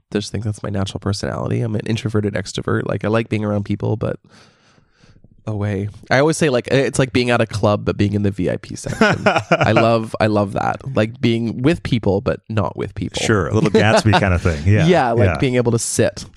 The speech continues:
Speaker 2: Right.
Speaker 1: And,
Speaker 2: Just
Speaker 1: like,
Speaker 2: a
Speaker 1: just
Speaker 2: slight
Speaker 1: watch.
Speaker 2: removed.
Speaker 1: Yeah,
Speaker 2: Yeah.
Speaker 1: I like being slightly removed, and I like watching people.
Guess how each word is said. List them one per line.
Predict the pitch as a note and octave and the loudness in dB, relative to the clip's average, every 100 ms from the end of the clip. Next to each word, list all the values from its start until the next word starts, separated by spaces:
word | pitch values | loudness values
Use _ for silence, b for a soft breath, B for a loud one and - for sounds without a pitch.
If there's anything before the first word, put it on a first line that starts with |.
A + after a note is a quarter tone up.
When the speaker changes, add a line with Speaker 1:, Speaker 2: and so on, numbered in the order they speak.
| - | -8
Speaker 2:
Right. | A2+ G#2+ D#2 - | 0 2 0 -2
Speaker 1:
And, | G#2 | 0
Speaker 2:
Just | G2+ | 2
Speaker 1:
like, | |
Speaker 2:
a | G#2 | 2
Speaker 1:
just | C3 | 2
Speaker 2:
slight | E3 E3 F3+ | 4 4 2
Speaker 1:
watch. | - - | 0 -2
Speaker 2:
removed. | C3+ C3 C3 B2+ A2 - | 0 2 2 2 -2 -4
Speaker 1:
Yeah, | G3 F#3+ | 2 4
Speaker 2:
Yeah. | A#2 | 4
Speaker 1:
I | |
like | C3 C#3+ | 2 0
being | D3 C#3+ | -2 -2
slightly | - C3+ F#2 G#2+ | -2 -2 0 -2
removed, | G#2+ F#2+ A2 | 0 -2 0
and | A2+ | 0
I | |
like | A#2+ C3 | 0 0
watching | A2+ A2+ - - - | 0 -2 -2 -10 -10
people. | - - - | -12 -12 -14